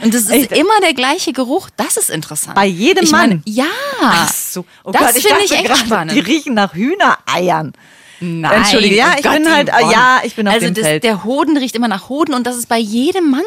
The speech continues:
Speaker 1: so. Das finde ich viel verwunderlicher. Das scheint ein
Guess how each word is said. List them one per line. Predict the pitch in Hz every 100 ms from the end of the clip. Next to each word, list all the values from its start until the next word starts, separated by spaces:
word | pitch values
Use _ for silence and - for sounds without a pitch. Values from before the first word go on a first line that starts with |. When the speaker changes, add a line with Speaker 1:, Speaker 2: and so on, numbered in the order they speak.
| 392
Speaker 1:
so. | 202
Das | 190 208
finde | 240 208
ich | -
viel | - 277 320 - _ -
verwunderlicher. | 185 151 190 403 220 135 151 131 131 - _ - -
Das | - -
scheint | 196 247
ein | 214 214